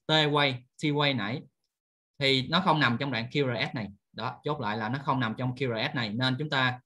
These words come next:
không có quá trình repolarization của tâm thất.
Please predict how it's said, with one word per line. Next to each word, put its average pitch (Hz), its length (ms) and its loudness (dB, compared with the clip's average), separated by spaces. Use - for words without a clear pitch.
không 143 180 0
có 156 60 2
quá 180 140 6
trình 123 280 2
repolarization 127 1040 0
của 120 140 -6
tâm 123 180 -2
thất. 156 120 -2